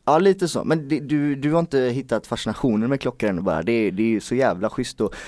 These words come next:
matcha rätt klocka med, med rätt jacka eller rätt tröja och så vidare. Det är ju också det som är så bra med Tusenö, att du kan byta armbandet så himla lätt utan att behöva gå till,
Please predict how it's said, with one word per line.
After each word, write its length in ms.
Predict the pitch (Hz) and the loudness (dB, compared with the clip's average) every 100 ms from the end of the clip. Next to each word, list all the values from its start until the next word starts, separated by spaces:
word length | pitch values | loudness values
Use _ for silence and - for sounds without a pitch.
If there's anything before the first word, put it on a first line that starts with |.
| - - | -16 -6
matcha 400 | 143 165 - 160 | -2 0 4 4
rätt 180 | 147 - | 4 2
klocka 440 | - - - 139 | -2 -2 2 2
med, 440 | 127 127 120 110 95 | 4 4 4 4 2
med 520 | 120 110 104 98 80 | 2 2 2 2 0
rätt 260 | 113 - 117 | -2 -4 -6
jacka 380 | 117 - 120 | -6 -2 0
eller 140 | 113 104 | 0 0
rätt 180 | 107 - | -6 -4
tröja 340 | 120 95 87 | -4 -2 -4
och 80 | 90 | -6
så 100 | 98 | -8
vidare. 200 | 78 - - - | -8 -10 -12 2
Det 80 | 156 | 6
är 40 | |
ju 40 | 180 | 6
också 260 | - - | 4 2
det 160 | 175 156 | 4 4
som 120 | 190 | 4
är 40 | 156 | 2
så 100 | - | 4
bra 180 | 135 113 | 4 4
med 120 | 104 | 2
Tusenö, 500 | 131 110 123 143 147 | -2 -2 0 2 2
att 140 | 95 - | 2 -2
du 100 | 113 | -2
kan 180 | 127 | -2
byta 400 | 117 143 117 - | 2 2 2 0
armbandet 540 | 104 120 104 95 117 131 | 2 2 2 0 0 -2
så 100 | 139 | -2
himla 200 | 123 107 | 0 2
lätt 360 | 127 147 - | 0 0 -4
utan 200 | 135 - | -4 -2
att 60 | 101 | -4
behöva 160 | 98 104 | -4 -2
gå 220 | 104 95 | -2 -2
till, 340 | - 98 90 | -2 -4 -4